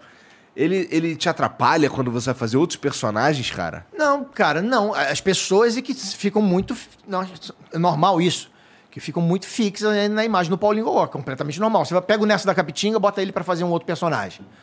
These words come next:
Speaker 2: O Pedro Bismarck. Pedro, Pedro, Pedro Bismarck. Coloca pra fazer um outro personagem. A pessoa vai falar o quê? "Ih, é o Nessa da Capitinga."
Speaker 1: É.
Speaker 2: É normal isso. E não me incomoda, tá? Eu entendo isso. Por exemplo, eu comecei a fazer o, o Américo, no Dono do Lar, com o Nabote.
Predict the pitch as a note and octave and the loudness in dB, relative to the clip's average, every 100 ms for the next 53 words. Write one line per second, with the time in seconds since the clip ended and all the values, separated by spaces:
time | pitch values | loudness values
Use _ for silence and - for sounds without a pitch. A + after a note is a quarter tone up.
0 | _ - F3 D3 F3 C#3+ A#2 - G#3+ C4+ | _ -2 -2 2 2 2 0 0 0 2
1 | A#3+ F#3 G#3+ - G3 F#3+ F3 C#3 G2+ - | 0 -2 -2 0 2 4 4 2 -2 -12
2 | _ - - - - C4+ B3+ A#3 G3+ G3+ | _ -20 -20 -14 0 2 4 4 4 2
3 | G3 F3 D3+ A2 G2+ - _ - D3 G3+ | 2 2 0 -2 -8 -16 _ -6 0 2
4 | G3+ G3+ F#3+ B2 - - E4 D#4+ C4 B3 | 4 2 2 -2 -6 0 2 4 4 4
5 | A3+ A3+ - F#3+ C3+ B2+ - - _ _ | 2 0 2 4 4 2 -4 -20 _ _
6 | _ _ _ - C4 D4+ C#4 G#3 F#3 D#3+ | _ _ _ -4 2 4 4 6 4 4
7 | B2+ B2+ G3+ G#3+ G#3+ A3+ C4 D#4+ F4+ B3 | 0 -2 -2 2 4 4 2 0 2 4
8 | G3 D3+ C#3+ E3 F3 - _ - B2+ D#3+ | 4 2 0 0 0 -10 _ -8 -4 -4
9 | G3 G3 B3 C#4 F#3+ - - - - - | 0 0 2 0 0 -2 -8 -14 -20 -20
10 | _ D3 D3 B2 A#2+ F3 E3+ F#3+ F3 G3+ | _ -2 -2 -2 -4 -2 0 0 2 4
11 | G#3 G#3 G3+ G#3 F#3+ F3 C3 B2+ G#2 G#2 | 4 4 4 4 4 2 0 -4 -12 -14
12 | - D3+ C#3 F3 E3+ E3+ C#3 A2 - - | -8 -4 0 2 4 4 4 2 -4 -8
13 | C#3+ D#3+ E3+ D#3 B2+ - - | -2 2 4 2 2 -2 -10